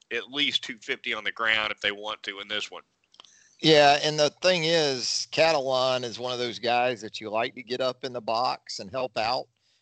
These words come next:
Speaker 2: as sort of a strong safety type. But, man, when you do that against this Alabama offense, you're basically dictating that your secondary is going to get blazed, especially those guys on the outside, because you have to play man coverage more. And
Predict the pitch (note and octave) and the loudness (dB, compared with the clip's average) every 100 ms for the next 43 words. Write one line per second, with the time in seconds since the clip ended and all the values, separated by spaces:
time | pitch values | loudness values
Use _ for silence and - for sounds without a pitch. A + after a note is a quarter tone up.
0 | _ G#2+ G#2 C#3 B2 A2 G#2 - B2 B2+ | _ -10 -6 -6 -4 -6 -6 -4 -2 -2
1 | - B2+ C#3 C#3+ B2+ D3 D3+ D3+ - G#2+ | -2 -4 -4 -10 -2 0 2 0 -4 -6
2 | A2 B2+ C3 A#2 G#2+ G#2 C3+ B2+ C#3 B2+ | -4 -4 -4 -6 -10 -12 -10 -8 2 4
3 | B2+ A#2+ B2+ - B2+ A#2 G2+ G2+ G2 G2+ | 4 2 -2 -4 -2 2 2 2 -2 -4
4 | G2+ G2 G2+ - G#2+ G2+ - - _ _ | -2 0 -2 -4 -10 -6 -6 -8 _ _
5 | - C3 A2+ B2+ C#3 B2+ A2+ A#2 G#2 A2+ | -8 -6 2 2 2 -2 -2 -2 0 0
6 | A2 - A2+ A2+ G#2+ G2 G#2 B2 - B2 | -2 0 0 0 -4 -6 -6 -4 0 0
7 | B2 G#2 G#2 G2+ F#2 - A#2+ A#2+ A2+ - | 0 -2 0 -2 -4 -6 -4 -4 -6 -10
8 | G#2 G2 A2 - G#2 A2+ A2+ G2 F2+ - | -8 0 0 0 2 4 4 2 -4 -6
9 | G2 - B2 - A2+ A2 G#2+ A2+ A2 A2+ | -4 0 0 0 0 0 0 2 4 4
10 | G#2 - - - _ _ - F3+ F3+ E3+ | -2 -8 -12 -20 _ _ 2 2 4 2
11 | F3 - F3+ D4 F3+ D3 D3 D#3+ D#3+ D#3 | 2 0 0 2 0 -4 -8 -8 -8 -10
12 | B2+ C3+ C#3+ - - C#3+ D3 D3 D#3+ E3 | -8 -8 -8 -10 -4 -4 -2 -4 -2 -2
13 | A#3 C#4+ - - - - - A2+ F#2+ E2+ | -2 -4 -20 -14 -14 -14 -12 -8 -6 -8
14 | E2+ - B2 B2+ A#2+ A#2 | -10 -2 0 2 0 -2